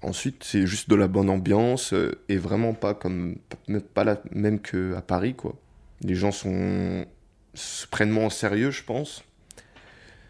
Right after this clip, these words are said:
Mais il y a quand même, il y a quand même des, des, des, des points négatifs comparé à Paris. C'est pas juste mieux. Mais aussi, euh, je pense qu'à la campagne, il y a eu un problème, c'est que,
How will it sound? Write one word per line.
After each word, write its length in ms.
Mais 300
il 40
y 40
a 60
quand 140
même, 260
il 60
y 40
a 60
quand 100
même 160
des, 240
des, 320
des, 200
des 260
points 180
négatifs 500
comparé 340
à 40
Paris. 280
C'est 180
pas 120
juste 380
mieux. 460
Mais 100
aussi, 340
euh, 200
je 80
pense 180
qu'à 180
la 80
campagne, 360
il 20
y 60
a 60
eu 20
un 80
problème, 420
c'est 220
que, 380